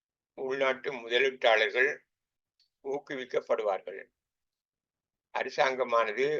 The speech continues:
உற்பத்தியாளர்களிடமிருந்து வரியை அறவிடும் போது உற்பத்தியாளரின் உற்பத்தி செலவு அதிகரித்து லாபம் குறையும்.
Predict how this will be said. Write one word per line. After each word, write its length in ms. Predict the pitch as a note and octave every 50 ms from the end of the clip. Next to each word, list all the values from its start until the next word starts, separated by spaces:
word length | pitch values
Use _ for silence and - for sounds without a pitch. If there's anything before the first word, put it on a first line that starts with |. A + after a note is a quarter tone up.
| - - -
உற்பத்தியாளர்களிடமிருந்து 1300 | A2+ B2 - _ - D3+ D#3 - - B2 B2+ B2 B2 A#2+ A#2 - A#2+ A2 G#2+ G#2+ G#2+ G2+ G2 G2 - G2+ - - - _ _ _ _ _ _ _ _ _ _ _ _ _ _ _ _ _ _ _ _ _ _ _ _ _ _ _ _ -
வரியை 360 | G#2+ A2+ A#2+ C3 C#3+ C#3 C3 C3+ B2+
அறவிடும் 480 | A2+ G2+ G2+ A2+ A#2+ B2+ B2 B2+ B2
போது 280 | A#2 A2+ G#2+ G2 G2 G#2 B2+ C#3+ - _ _ _ _ _ _ _ _ _ _ _ _ _ _ _ _ _ _ _ _ _ _ _ _ _ _ _ _ _ _
உற்பத்தியாளரின் 920 | B2+ B2 - - D#3 D#3 D#3 - D#3+ C#3+ C3+ C3 B2+ B2 B2+ C#3 C#3+ D3 D3+
உற்பத்தி 460 | C3 A#2 - _ - C3 B2+ B2 -
செலவு 360 | - - C#3 A#2+ A#2 A#2 A#2 A2+ G#2+
அதிகரித்து 640 | G#2 G#2+ G#2+ G#2+ A#2+ G#2+ G2 F#2 - - B2 C3+ D3+ D3+ _ _ _ _ _ _ _ _ _ _ _ _ _ _ _ _ _ _ _ _ _ _ _ _ _ _ - -
லாபம் 480 | A#2+ A2 A#2 B2 B2 C3 C#3 C#3+ D3 C#3
குறையும். 460 | - B2+ A2 G2+ F#2+ F2+ F#2 F2 F2